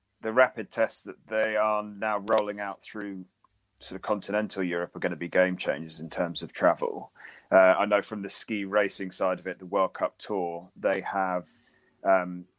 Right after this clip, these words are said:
before you turn up to each World Cup, you have to have had a negative test within, I think it's the last twenty-four, could be forty-eight, I can't remember exactly off the top of my head. But, uh, you have to have a clear test before you're allowed to come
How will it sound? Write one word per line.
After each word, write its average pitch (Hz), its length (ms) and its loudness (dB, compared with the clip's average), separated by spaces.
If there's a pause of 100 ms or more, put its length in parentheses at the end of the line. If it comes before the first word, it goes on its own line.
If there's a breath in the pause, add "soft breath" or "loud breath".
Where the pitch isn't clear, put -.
(200)
before 113 320 0
you 104 200 -4
turn 107 380 0
up 101 280 -4
to 98 220 -2
each 90 240 -4
World 104 220 4
Cup, - 220 -4
you - 180 -8
have 98 180 -4
to 95 100 -6
have 90 80 -6
had 92 180 -2
a 87 100 -6
negative 95 480 -4
test - 340 -4
within, 98 280 -2 (180)
I 90 80 -2 (220)
think 135 180 0
it's - 140 -4
the 117 80 2
last 113 260 6
twenty-four, 95 600 2
could - 280 -6
be 98 120 0
forty-eight, 92 440 2
I - 60 2
can't 95 200 -2
remember 82 320 -6
exactly 85 400 -2
off - 80 -12
the - 60 -20
top - 180 -10
of 82 60 -6
my 76 80 -8
head. 80 200 -2 (500 loud breath)
But, 104 260 4
uh, 107 140 0
you 101 100 0
have 107 200 4
to 104 100 -2
have 101 120 8
a 95 60 2
clear 95 560 2
test - 560 0
before 92 320 0
you're 90 140 4
allowed 87 300 2
to - 100 -12
come - 260 -2